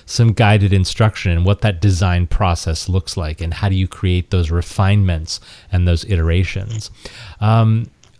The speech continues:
openness, and, uh, this kind of relates to communication, I think, too.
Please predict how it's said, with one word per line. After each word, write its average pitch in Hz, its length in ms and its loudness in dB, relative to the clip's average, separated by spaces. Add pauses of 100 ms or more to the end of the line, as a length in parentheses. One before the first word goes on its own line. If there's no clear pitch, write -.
openness, 87 760 -4
and, 107 420 -2
uh, 104 340 2
this 110 280 -2
kind - 260 0
of 107 80 0
relates 101 300 2
to - 120 -2
communication, 107 720 0
I 85 80 2
think, 87 280 -4
too. 151 260 0